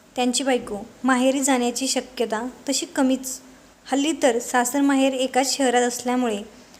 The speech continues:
बायको महिन्यातली एखादी संध्याकाळ फार तर माहेरी जाते, कारण तीही नोकरी करते अन साप्ताहिक सुट्टीला तिलाही आउटिंगची गरज असते. माहेरहून क्षणाक्षणाला बातम्या कळतच असतात, कारण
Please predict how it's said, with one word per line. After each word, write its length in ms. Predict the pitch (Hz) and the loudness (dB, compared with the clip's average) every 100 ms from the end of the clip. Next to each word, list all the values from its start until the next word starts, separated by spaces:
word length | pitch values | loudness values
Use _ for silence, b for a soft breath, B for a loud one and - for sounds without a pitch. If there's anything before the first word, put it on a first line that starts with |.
| B 254 | B 0
बायको 340 | 254 254 311 | 0 0 -2
महिन्यातली 560 | 311 294 247 233 240 262 | 0 0 0 -4 -6 -4
एखादी 400 | 254 254 254 294 | -4 -2 -4 -2
संध्याकाळ 520 | 285 262 247 247 262 262 | 0 2 2 2 0 0
फार 180 | 240 220 247 | -2 0 0
तर 80 | |
माहेरी 360 | 262 240 214 240 | 2 2 -2 0
जाते, 380 | 247 254 - - B B B - - | 0 0 -2 -16 B B B -8 2
कारण 300 | 247 233 240 | 2 2 -2
तीही 300 | 294 285 349 | 0 2 2
नोकरी 340 | 339 - 269 | 2 0 0
करते 320 | 277 262 254 | 2 2 0
अन 240 | 233 247 247 - - - | 0 0 0 -8 -10 0
साप्ताहिक 520 | 247 - 302 302 240 - _ _ _ _ _ - | 0 0 0 0 -2 -8 _ _ _ _ _ -8
सुट्टीला 500 | 277 - 294 247 226 233 | -8 -2 0 0 -2 0
तिलाही 340 | 269 285 330 294 - - | 2 2 0 -4 -12 2
आउटिंगची 520 | 254 247 285 294 294 | 2 2 -2 -2 -2
गरज 300 | 277 254 247 | 0 0 2
असते. 540 | 240 233 - 202 196 208 - _ _ - - - B B B B - | -2 -4 -8 -12 -14 -18 -20 _ _ -20 -20 -20 B B B B 0
माहेरहून 680 | 277 277 294 311 262 240 240 | 2 2 0 -4 -4 -6 -6
क्षणाक्षणाला 720 | - 294 285 294 302 269 294 | -2 2 2 2 0 2 2
बातम्या 380 | 247 247 254 269 | 0 0 -2 0
कळतच 480 | 262 240 233 247 | 0 0 -2 -2
असतात, 340 | 240 240 - 208 - B B B - | -2 -2 -6 -12 -14 B B B 0
कारण 280 | 262 233 | 0 0